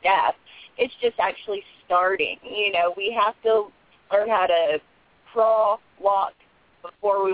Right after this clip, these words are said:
run. So, um, it, it's a learning process, and it's a step-by-step thing, and it's definitely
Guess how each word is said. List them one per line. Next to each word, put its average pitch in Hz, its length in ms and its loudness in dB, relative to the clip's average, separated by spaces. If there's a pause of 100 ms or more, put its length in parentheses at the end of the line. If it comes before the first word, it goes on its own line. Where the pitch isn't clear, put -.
(140)
run. 170 440 -2 (220)
So, 165 400 2 (500)
um, 165 400 0 (380)
it, 254 300 2 (100)
it's 302 140 0
a - 20 -16
learning 285 400 -2
process, 269 540 -4
and 269 120 -4
it's 226 120 -6 (100)
a 240 80 -4 (100)
step-by-step 220 720 -2 (140)
thing, 233 360 0 (460)
and 202 500 2 (520)
it's 214 240 0 (160)
definitely 220 720 -2